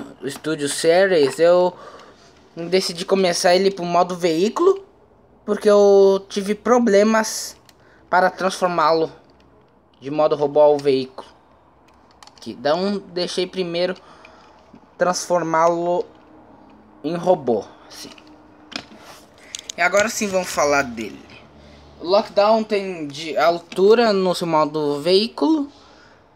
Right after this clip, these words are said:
ah, três centímetros, dois e meio de,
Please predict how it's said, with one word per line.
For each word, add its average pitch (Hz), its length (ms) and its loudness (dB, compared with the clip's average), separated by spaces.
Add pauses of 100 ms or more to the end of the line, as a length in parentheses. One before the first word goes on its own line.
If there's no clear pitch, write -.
(600)
ah, 170 220 2
três 202 400 4
centímetros, 196 880 -4
dois 151 480 0
e 170 60 -2
meio 160 480 -2
de, 143 180 -10